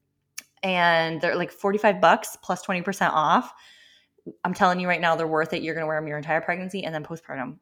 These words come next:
Order your normal size. And then they upgraded those shorts, which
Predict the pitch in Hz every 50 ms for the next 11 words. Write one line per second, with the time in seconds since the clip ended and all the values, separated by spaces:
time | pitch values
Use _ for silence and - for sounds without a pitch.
0 | _ - 170 165 175 170 170 175 170 160 156 156 156 - - 143 - - - -
1 | - _ _ - - _ _ _ _ _ _ _ _ - 190 196 220 233 226 226
2 | 226 208 196 185 - - - - _ _ _ - 208 226 220 - - - 190 190
3 | 185 175 165 170 160 147 165 151 156 - - - 160 160 156 170 165 -